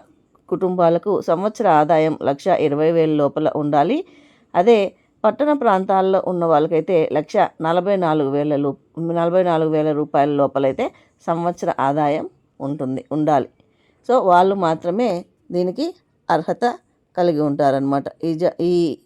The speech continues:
స్కూల్ అడ్మిషన్స్కి, ఫ్రీ స్కూల్ అడ్మిషన్స్కి అప్లై చేయాలంటే ఇవన్నీ అర్హతలు అయితే ఖచ్చితంగా ఉండాలి. వీటిలో ఏది లేకపోయినా కూడా మీరు అప్లై చేయలేరు.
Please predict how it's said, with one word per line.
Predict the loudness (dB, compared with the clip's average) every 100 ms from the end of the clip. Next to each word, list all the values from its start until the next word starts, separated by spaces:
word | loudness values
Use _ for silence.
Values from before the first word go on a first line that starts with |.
| _ -20
స్కూల్ | -8 -2 2
అడ్మిషన్స్కి, | 2 0 -4 -2 -4 -2 -2 -4 _ _ _
ఫ్రీ | -6 -2 -2 -2 _ -20
స్కూల్ | -8 -2 0
అడ్మిషన్స్కి | 0 0 -4 -2 -4 -4 -4 -2
అప్లై | -2 0 0 2
చేయాలంటే | 2 2 0 -2 -4 -6 _ _
ఇవన్నీ | -4 0 0 0 -4 -2
అర్హతలు | -2 0 -2 0
అయితే | 0 0 -2 -2
ఖచ్చితంగా | -4 -4 -4 -2 0 0
ఉండాలి. | 0 0 0 0 -6 _ _ _ -2
వీటిలో | -2 0 0
ఏది | 2 2 2 0
లేకపోయినా | 0 0 0 0 0 -2
కూడా | -2 -2 -4 -8 -8
మీరు | -4 -2 -4 -6
అప్లై | -6 -2 -2 0
చేయలేరు. | -2 -2 -4 -4 -6